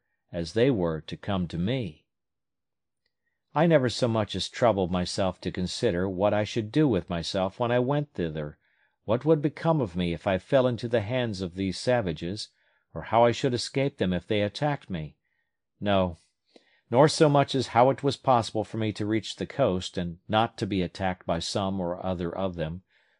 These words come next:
without any possibility of delivering myself, and if I should not fall into their hands, what I should do for provision, or whither I should bend my course. None of these thoughts, I say, so much as came in my way,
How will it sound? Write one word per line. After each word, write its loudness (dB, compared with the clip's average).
without 0
any 0
possibility -2
of -2
delivering 0
myself, -8
and -4
if -2
I 4
should 2
not 0
fall 6
into -2
their 4
hands, -4
what 2
I 0
should -6
do 0
for 2
provision, 0
or -6
whither 2
I 2
should -4
bend 0
my -4
course. -6
None -2
of -2
these -2
thoughts, 0
I 0
say, -2
so -2
much -4
as -6
came -6
in -6
my -2
way, -2